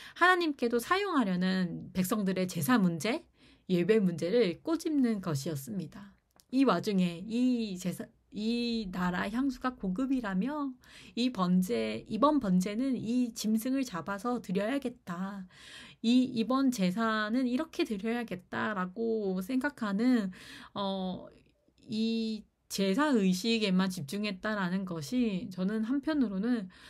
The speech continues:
정말 대단하다라는 생각이 들더라고요. 그냥 대단하다라는 생각이 들다가 의식의 흐름대로,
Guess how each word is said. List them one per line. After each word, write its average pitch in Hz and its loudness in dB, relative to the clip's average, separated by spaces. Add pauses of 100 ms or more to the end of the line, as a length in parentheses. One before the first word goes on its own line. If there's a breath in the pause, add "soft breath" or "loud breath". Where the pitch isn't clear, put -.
(140)
정말 247 -4
대단하다라는 214 0
생각이 269 -2
들더라고요. 185 -8 (720 loud breath)
그냥 294 0
대단하다라는 233 0
생각이 247 0
들다가 185 -2
의식의 196 -2
흐름대로, 247 -4